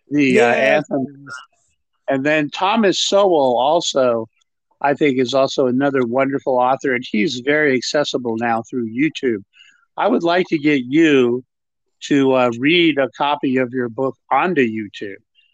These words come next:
Speaker 1: just so you have a YouTube channel, and just sit
Speaker 2: Well, I
Speaker 1: down
Speaker 2: have a YouTube channel,
Speaker 1: every
Speaker 2: actually.
Speaker 1: week.
Speaker 2: I, I just don't use it very often. Well, I, well, I'm having a second edition done of,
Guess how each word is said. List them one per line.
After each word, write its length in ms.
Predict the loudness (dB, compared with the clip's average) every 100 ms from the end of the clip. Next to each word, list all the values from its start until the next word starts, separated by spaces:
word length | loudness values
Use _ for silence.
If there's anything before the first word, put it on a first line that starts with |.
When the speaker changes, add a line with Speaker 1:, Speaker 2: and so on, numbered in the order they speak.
| _ _
Speaker 1:
just 240 | -2 -2 0
so 80 |
you 200 | 2 2
have 180 | 0 0
a 60 | 0
YouTube 520 | 2 0 2 -4 -2
channel, 580 | -4 -2 0 -2 -2 -6 _ _ _ _ _
and 320 | -4 -2 -2
just 260 | -2 -2 0
sit 160 | -2 0
Speaker 2:
Well, 80 | 0
I 40 | 2
Speaker 1:
down 280 | 2 0 -2
Speaker 2:
have 80 |
a 460 | -10 -16 _ _ -10
YouTube 140 | -10
channel, 260 | -8 -8 -2
Speaker 1:
every 160 | 2 2 0
Speaker 2:
actually. 340 | -4 -8 -20 -10 -4
Speaker 1:
week. 180 | -2 -4 _ _
Speaker 2:
I, 140 | -14 -14 _ _ -14
I 80 |
just 180 | -12 -10
don't 200 | -8 -6
use 200 | -6 -6
it 120 | -10
very 200 | -12 -14
often. 380 | -10 -10 -12 -16 _ _ -4
Well, 140 | -2
I, 80 | -2
well, 340 | 0 0 0
I'm 240 | -4 -8 -6
having 320 | -6 -6 -8
a 40 | -6
second 380 | -4 -4 -6
edition 500 | -10 -8 -8 -8 -8
done 320 | -6 -10 -12 -14 -14
of, 320 | -12 -14